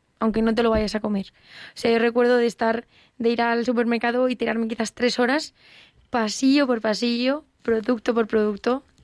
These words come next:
mirando las etiquetas de cada producto. Y los niveles de azúcar que tenía, los niveles de carbohidratos, todo.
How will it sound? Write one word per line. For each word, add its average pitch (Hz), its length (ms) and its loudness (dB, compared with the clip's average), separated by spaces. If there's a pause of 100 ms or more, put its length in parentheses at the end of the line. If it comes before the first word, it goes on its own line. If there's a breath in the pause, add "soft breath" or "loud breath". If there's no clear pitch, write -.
mirando 226 360 0
las 214 180 0
etiquetas 226 440 -2
de 214 140 0
cada 220 320 -2
producto. 202 520 -8 (600 loud breath)
Y 247 260 4
los 220 280 0
niveles 226 320 -2
de 233 60 0
azúcar 247 380 -2
que 254 80 0
tenía, 262 440 4
los 240 140 2
niveles 214 360 0
de 220 80 -2
carbohidratos, 233 600 0
todo. 214 320 -2